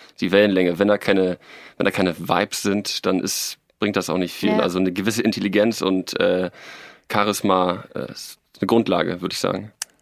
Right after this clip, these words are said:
Speaker 2: Jetzt machst du ja, äh, äh, hier mit in dem Wissen, dass du gleich bei deinem Date mit Sophie sie ja nicht sehen wirst und dich quasi komplett konzentrieren musst oder kannst oder wirst auf innere Werte und Charakter und, ähm, Einstellung und Meinung und so weiter. Äh, was hat dich denn so dazu, ähm,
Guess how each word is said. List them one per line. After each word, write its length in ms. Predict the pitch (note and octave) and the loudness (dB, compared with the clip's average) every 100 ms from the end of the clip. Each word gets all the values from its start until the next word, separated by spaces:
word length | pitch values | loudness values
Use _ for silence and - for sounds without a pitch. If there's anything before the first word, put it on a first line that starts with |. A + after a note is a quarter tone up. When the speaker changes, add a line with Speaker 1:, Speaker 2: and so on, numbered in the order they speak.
| A#3 | 0
Speaker 2:
Jetzt 200 | B3 C#4 | 2 2
machst 260 | E4 - | 2 0
du 40 | E4+ | 2
ja, 260 | D4+ C#4 - | 4 4 4
äh, 380 | B3+ - B3 | 4 4 2
äh, 40 | A#3+ | 0
hier 240 | - C#4 | -2 0
mit 260 | C#4 C4+ - | 2 0 -2
in 180 | - B3+ | -4 0
dem 240 | B3 A#3 | 0 0
Wissen, 400 | B3 - C4+ C4 | -2 -2 0 2
dass 340 | A3+ A3+ - | 2 2 -2
du 200 | - A3+ | -4 -2
gleich 260 | G#3 G#3+ A3 | -2 -2 -4
bei 80 | G#3+ | -4
deinem 260 | G#3 G3+ | -4 -4
Date 260 | G3 F#3+ G3+ | -4 -6 -4
mit 140 | G3+ | -6
Sophie 480 | - G3 - G#3 A#3+ - | -6 -10 -6 -6 -6 -6
sie 200 | F3 G3+ | -6 -4
ja 140 | G3 | -2
nicht 260 | G3+ C#4+ - | 0 -2 -2
sehen 520 | G#3+ F3+ G3+ G3 F#3 | -8 -6 -6 -6 -6
wirst 320 | G3 G#3+ - | -6 -6 -8
und 140 | G3+ G3 | -8 -8
dich 160 | G3 | -2
quasi 240 | - G3 G3 | 0 0 0
komplett 400 | A#3 - G#3 - | -2 0 -2 0
konzentrieren 840 | A3 G3+ G3 - G#3 G3 F#3+ - | -2 -2 -6 -2 -2 0 -4 -8
musst 520 | F3 G3+ G3+ - - | -6 0 0 -2 -4
oder 160 | G3 F3+ | -2 -2
kannst 400 | - G#3 A3+ - | 0 0 0 0
oder 200 | F#3 F#3 | -2 0
wirst 280 | G3+ - - | 2 0 0
auf 240 | F#3+ F3+ | 0 0
innere 280 | - F#3 F3+ | -2 -2 -2
Werte 480 | F3 F3+ - F3 F3 | -4 -4 -2 -2 -2
und 240 | D#3 F3 - | -6 -10 -12
Charakter 640 | E3 - - - F3 - - | -14 -14 -10 -6 -6 -6 -8
und, 260 | F#3 E3+ | -10 -12
ähm, 260 | - F2+ F3 - - - - | -10 -10 -10 -14 -16 -14 -4
Einstellung 640 | G3+ A#3+ - A#3+ A3+ G#3+ G#3 | 0 2 4 6 8 8 6
und 160 | G3 | 4
Meinung 340 | G3 G#3 A3+ F3 | 4 4 2 0
und 180 | F#3+ | -4
so 120 | G3+ G3 | -4 -4
weiter. 380 | G#3+ G3 F#3+ - | -2 0 -2 2
Äh, 240 | F#3+ G#3 | 2 4
was 140 | A3+ C4 | 2 2
hat 100 | B3+ | 0
dich 140 | C4+ | 2
denn 160 | A#3+ A3+ | 2 4
so 100 | A3+ | 4
dazu, 540 | G#3+ - A#3 G#3+ F#3+ | 4 2 4 6 6
ähm, 560 | - G#3 G3+ G3+ G3+ G3 | 4 2 2 2 0 -2